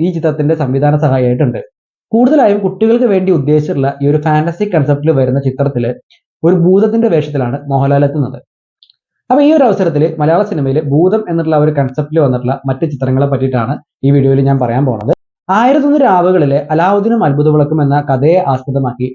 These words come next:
ആയിരത്തി തൊള്ളായിരത്തി എഴുപത്തൊമ്പതില് കമലഹാസനെ നായകനാക്കി ഐ വി ശശി ഒരുക്കിയ ചിത്രമായിരുന്നു അലാവുദ്ദീനും അത്ഭുത വിളക്കും. അലാവുദ്ദീൻ എന്ന ചെറുപ്പക്കാരന് ഒരു അത്ഭുത വിളക്ക് കിട്ടുന്നതും ആ അത്ഭുത വിളക്ക് തടവുമ്പോൾ അതിൽ നിന്നൊരു ഭൂതം പ്രത്യക്ഷപ്പെടുന്നതും അത് അയാളുടെ അടിമയായി മാറുകയും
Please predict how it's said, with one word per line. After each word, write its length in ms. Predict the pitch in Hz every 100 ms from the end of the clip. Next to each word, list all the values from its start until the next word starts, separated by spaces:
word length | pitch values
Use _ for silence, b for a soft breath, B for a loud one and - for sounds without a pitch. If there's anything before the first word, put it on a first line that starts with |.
| 143
ആയിരത്തി 260 | 160 196 202
തൊള്ളായിരത്തി 340 | 151 143 156 143
എഴുപത്തൊമ്പതില് 540 | 143 156 139 120 123 147 _ _
കമലഹാസനെ 600 | 151 175 202 214 156 170
നായകനാക്കി 520 | 147 127 127 120 120 135
ഐ 80 | 143
വി 120 | 160 170
ശശി 180 | 147 165
ഒരുക്കിയ 240 | 131 147
ചിത്രമായിരുന്നു 560 | 135 127 117 110 120 202 - _ _
അലാവുദ്ദീനും 500 | 233 214 143 131 190 208
അത്ഭുത 240 | 233 196
വിളക്കും. 280 | 123 110 - _ _ _
അലാവുദ്ദീൻ 400 | 165 202 254 220 170
എന്ന 120 | 165
ചെറുപ്പക്കാരന് 580 | 147 127 - 135 120 139
ഒരു 100 | 143
അത്ഭുത 240 | 139 139 180
വിളക്ക് 260 | 170 165
കിട്ടുന്നതും 440 | 127 - 127 117 113 _ _ _
ആ 60 | 202
അത്ഭുത 220 | 185 190
വിളക്ക് 300 | 175 160 151 156 156 - -
തടവുമ്പോൾ 440 | 147 160 127 123 -
അതിൽ 160 | 139 175
നിന്നൊരു 240 | 165 147 135
ഭൂതം 220 | 143 175
പ്രത്യക്ഷപ്പെടുന്നതും 600 | 147 131 139 127 123 127 - _ b b
അത് 120 | 165
അയാളുടെ 380 | 190 156 165 160
അടിമയായി 360 | 147 160 175 156
മാറുകയും 340 | 123 123 127